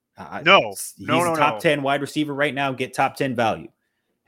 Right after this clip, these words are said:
Speaker 1: I, I would settle for top fifteen or top twenty if
Speaker 2: But
Speaker 1: nobody
Speaker 2: I want
Speaker 1: wants to
Speaker 2: this
Speaker 1: buy
Speaker 2: done.
Speaker 1: in on it,
Speaker 2: I
Speaker 1: but
Speaker 2: want
Speaker 1: I
Speaker 2: this
Speaker 1: wanna
Speaker 2: done
Speaker 1: get
Speaker 2: by
Speaker 1: out
Speaker 2: this
Speaker 1: of it.
Speaker 2: weekend, by the way. Not
Speaker 1: Yeah.
Speaker 2: to get all businessy on people. Have it on my desk by Friday at noon, but it kinda is that.
Speaker 1: Yeah.
Speaker 2: Where, because the, this only goes down, folks.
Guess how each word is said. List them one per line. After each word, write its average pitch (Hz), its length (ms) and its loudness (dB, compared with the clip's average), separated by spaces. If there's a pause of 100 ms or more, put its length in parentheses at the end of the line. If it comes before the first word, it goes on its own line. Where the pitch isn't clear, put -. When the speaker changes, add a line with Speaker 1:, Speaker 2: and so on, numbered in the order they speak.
(160)
Speaker 1:
I, 98 180 -4
I 110 120 4
would 120 180 -2
settle 147 300 0
for 135 120 -6
top 135 280 0
fifteen 143 420 -4
or 117 60 -4
top 120 260 -2
twenty 131 360 -4
if 113 100 -6
Speaker 2:
But 117 60 -8
Speaker 1:
nobody 117 160 2
Speaker 2:
I 151 60 6
want 147 80 2
Speaker 1:
wants 151 180 0
to - 60 -4
Speaker 2:
this 127 60 -4
Speaker 1:
buy 113 100 2
Speaker 2:
done. 123 120 2
Speaker 1:
in 131 60 0
on 131 160 -4
it, - 20 2
Speaker 2:
I 147 40 2
Speaker 1:
but 143 140 -4
Speaker 2:
want 156 120 0
Speaker 1:
I 117 80 2
Speaker 2:
this 127 80 -2
Speaker 1:
wanna 131 140 0
Speaker 2:
done 135 40 0
Speaker 1:
get 117 80 -2
Speaker 2:
by 107 80 0
Speaker 1:
out 92 60 -2
Speaker 2:
this 80 80 -8
Speaker 1:
of - 60 -20
it. - 40 -20
Speaker 2:
weekend, 110 320 -14
by 101 140 -16
the 95 100 -18
way. 92 180 -16 (220)
Not 165 120 8
Speaker 1:
Yeah. 175 40 6
Speaker 2:
to 165 100 -2
get 165 120 4
all 147 180 4
businessy 127 520 -4
on 110 100 -10
people. 113 420 -12
Have 165 220 2
it 190 60 -2
on 175 100 0
my 165 140 4
desk 160 380 4
by 123 120 -4 (100)
Friday 156 260 4
at 143 80 -2
noon, 143 280 -4
but 143 280 4
it 151 220 -6
kinda 151 240 0
is 135 200 -2
that. 160 300 2 (220)
Speaker 1:
Yeah. - 160 -12
Speaker 2:
Where, 143 400 4
because 143 240 -8
the, 143 120 -4
this 175 280 2
only 170 280 2
goes 151 220 2
down, 107 340 -4 (140)
folks. 110 320 -10